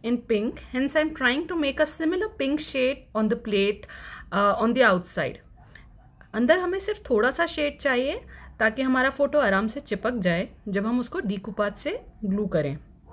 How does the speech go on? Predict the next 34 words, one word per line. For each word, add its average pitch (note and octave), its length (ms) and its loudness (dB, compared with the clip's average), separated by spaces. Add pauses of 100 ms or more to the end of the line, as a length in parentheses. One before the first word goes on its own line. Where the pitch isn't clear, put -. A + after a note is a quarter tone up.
(380)
So, A3 180 -6
I - 60 -4
am B3 200 4
mixing F#4+ 240 -4
two D#4+ 260 -2
colors G3+ 320 4
here। F#3 200 2 (1000)
यहाँ G3+ 340 -2
पे D#4 240 -2 (240)
हमने A3+ 480 0
रेड G3 380 2 (300)
और E4 120 4
स्किन B3+ 420 0
टिंट D#3+ 340 -2 (500)
कलर F#3+ 200 6
को B3 160 0
मिक्स A#3+ 340 0
किया D#3 260 -2
है। F#3 200 -4 (520)
I - 20 -4
am A3 140 2
using D#4+ 220 0
Montmartre C4 720 0
colors C4+ 260 4
here, C#4+ 220 -2 (460)
जो A3 140 -2
कि F4+ 220 -6 (140)
बहुत B3 240 0
अच्छा D4 440 2
फ्लो G#3+ 400 -2
देते A3+ 320 2
हैं D4 180 -4 (520)
and, G3 680 0
uh, F#3 340 2